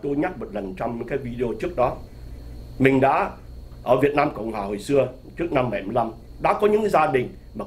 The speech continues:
cưu mang những người tập kết ra ở ngoài Bắc đi về. Cũng như là có những cán bộ cộng sản nằm trong nhà hay là bị bắt tù mà vì cái tình cảm mà đã kéo ra. Thì đó cũng là một cái hành động mà chúng tôi nghĩ rằng chúng tôi ở đây cũng vì tình cảm mà chúng tôi đã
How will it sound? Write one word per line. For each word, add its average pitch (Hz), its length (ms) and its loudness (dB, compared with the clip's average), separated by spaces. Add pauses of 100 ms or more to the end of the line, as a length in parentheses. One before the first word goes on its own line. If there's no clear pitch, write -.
cưu 180 180 4
mang 147 240 4
những 170 140 2
người 120 240 2 (460)
tập - 220 0
kết 190 180 2 (440)
ra 131 140 4 (220)
ở 110 80 -4
ngoài 107 220 0
Bắc - 200 0
đi 156 120 4
về. 113 200 2 (460)
Cũng 196 180 4
như 190 80 8
là 143 120 4
có 165 260 2
những 190 140 2
cán 180 240 0
bộ 110 160 -6
cộng 107 160 -12
sản 104 220 -6 (260)
nằm 113 200 -2
trong 127 140 2
nhà 113 240 0 (220)
hay 147 140 4
là 127 100 6
bị 113 140 -4
bắt 196 200 4
tù 147 180 4 (340)
mà 104 140 -4
vì 110 140 -2
cái 156 160 -2 (160)
tình 107 180 -4
cảm 98 220 -2
mà 95 120 -8
đã 117 180 -2
kéo 143 200 4
ra. 120 160 2 (520)
Thì 101 100 -6
đó 135 300 2
cũng 160 80 0
là 110 100 2
một 92 200 -10
cái 139 180 4 (260)
hành 110 220 -2
động 110 200 0
mà 95 140 -2
chúng 143 100 2
tôi 127 120 0
nghĩ 117 180 4
rằng 104 200 2 (380)
chúng 156 140 6
tôi - 140 6
ở 95 100 -2
đây 110 280 4 (340)
cũng 170 120 2
vì 135 240 4
tình 107 180 0
cảm 101 220 -2
mà 101 140 -4
chúng 131 120 -2
tôi 113 160 0
đã 117 120 -2